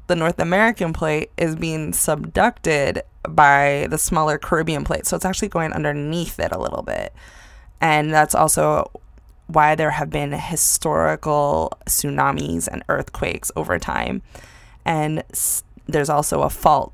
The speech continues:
that's, that lies in there too that's similar to the San Andreas. Anyways,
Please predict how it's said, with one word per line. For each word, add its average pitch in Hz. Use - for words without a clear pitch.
that's, -
that 151
lies 143
in 147
there 139
too -
that's -
similar 147
to 156
the 147
San 135
Andreas. 127
Anyways, -